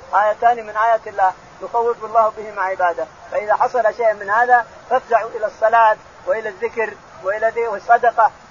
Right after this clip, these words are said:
وإلى رب العالمين، اسعوا إليه وارجعوا إلى ربكم حتى ينجلي ما بكم. نعم.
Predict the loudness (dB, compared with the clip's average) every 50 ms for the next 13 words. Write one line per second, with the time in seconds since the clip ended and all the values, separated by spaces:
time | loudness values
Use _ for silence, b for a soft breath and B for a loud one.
0 | -10 -6 -6 -4 -2 0 2 4 4 4 2 0 -2 -4 -6 -2 -2 0 0 -2
1 | -4 -8 -10 -14 -14 -8 -4 -4 -4 -4 -6 -12 -8 -4 -2 -2 -2 -4 -6 -20
2 | -16 -10 -8 -8 -8 -8 -8 -8 -4 -4 -4 -4 -4 -4 -6 -8 -8 -8 -8 -8
3 | -6 -4 -2 -2 -4 -4 -6 -8 -8 -8 -8 -8 -6 -6 -6 -6 -8 -12 -12 -10
4 | -10 -10 -10 -10 -12 -12 -12